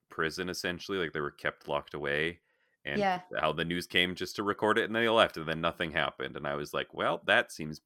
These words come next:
Speaker 1: very twenty twenty-two."
Speaker 2: Yeah.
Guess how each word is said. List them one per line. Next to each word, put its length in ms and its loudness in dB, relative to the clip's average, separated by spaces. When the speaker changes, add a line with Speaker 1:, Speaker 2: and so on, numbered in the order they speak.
Speaker 1:
very 340 -2
twenty 360 -8
twenty-two." 680 -10
Speaker 2:
Yeah. 420 -6